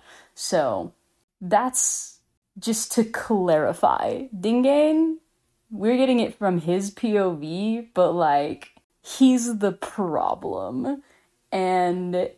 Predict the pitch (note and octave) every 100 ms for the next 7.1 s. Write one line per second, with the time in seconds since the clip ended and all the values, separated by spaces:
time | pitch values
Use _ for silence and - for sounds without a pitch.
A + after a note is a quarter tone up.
0 | _ _ - G3 - A#3+ C4+ C4+ C4 A3+
1 | - F3+ F#3 F3+ E3+ - _ - F3 E3+
2 | - G#3 F#3+ C3+ C#3+ C3+ - - _ _
3 | F#3+ F3+ F#3 E3+ F#3 E3+ D#3 E3+ E3+ F3
4 | E3 D#3+ - E3+ - D#3+ D#3 E3 D3+ D3
5 | F3 E3 E3 D3+ - D#3+ D#3+ D#3+ D#3+ E3
6 | - D#3+ D3+ C#3+ - F3 - D#3+ D3+ -
7 | -